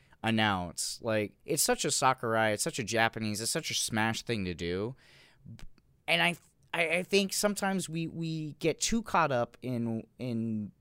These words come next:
this realisticness of, of our picks. And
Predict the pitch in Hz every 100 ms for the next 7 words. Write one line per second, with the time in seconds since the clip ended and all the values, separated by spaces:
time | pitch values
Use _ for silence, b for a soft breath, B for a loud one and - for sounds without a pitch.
0 | - 120 127 - 107 113 113 107 - 104
1 | - 92 82 - - - 101 98 87 -
2 | 101 92 92 90 104 71 - - - 113
3 | 110 104